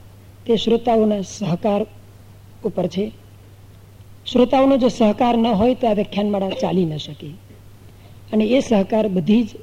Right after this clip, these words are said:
રીતનો છે. આ એક માણસનું કામ નથી.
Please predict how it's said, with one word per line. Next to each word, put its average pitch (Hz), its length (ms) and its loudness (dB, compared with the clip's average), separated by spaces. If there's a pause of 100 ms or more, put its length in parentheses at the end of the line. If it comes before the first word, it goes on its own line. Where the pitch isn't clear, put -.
રીતનો 180 440 -2
છે. 151 180 -10 (1000)
આ 247 160 2 (140)
એક 294 180 4
માણસનું 254 420 0
કામ 262 240 -2
નથી. 160 340 -8